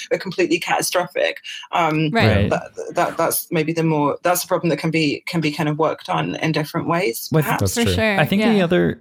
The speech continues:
Speaker 3: the other funny parallel of, like, sort of this idea that, like, we, we, we have actually nationalized everything. We just aren't, uh, like, we, we don't have, like, a, a, a board seat yet. It is just, like,
Speaker 2: <laughs>
Speaker 3: how that, how that, like, m-, maps,
Speaker 2: Well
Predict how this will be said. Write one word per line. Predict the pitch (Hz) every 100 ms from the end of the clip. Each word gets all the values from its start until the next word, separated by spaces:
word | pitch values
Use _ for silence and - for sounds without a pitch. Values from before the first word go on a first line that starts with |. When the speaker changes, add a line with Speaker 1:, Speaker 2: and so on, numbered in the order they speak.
| -
Speaker 3:
the | 143
other | 143 160
funny | - - 135 127
parallel | 117 - 117 123 120 113 117 - -
of, | 123 113
like, | 123 113 -
sort | - 117
of | 117
this | 117 123
idea | 117 110 117
that, | -
like, | 123
we, | 135 131 - -
we, | 143 127 - - -
we | 123
have | 120 110
actually | 117 - 151
nationalized | 139 131 - 147 147 143
everything. | 143 147 147 151
We | 131
just | 123 117
aren't, | - 117 117 - -
uh, | 123 117 - -
like, | 120 104
we, | - 123
we | 127 120
don't | 117
have, | 117 113
like, | 110 -
a, | 104 - - -
a, | 101 87 - -
a |
board | 107 101 110
seat | 110 147 143 -
yet. | 160 175 - - - - _ -
It | - - - -
is | 160
just, | 127 151 -
like, | 127
Speaker 2:
<laughs> | - 214 - 151
Speaker 3:
how | - 156
that, | 156 151 - - -
how | 160
that, | 151 170
like, | 147 156 - _ _ _ - - _ -
m-, | 160 - -
maps, | 160 151 156 175 - -
Speaker 2:
Well | -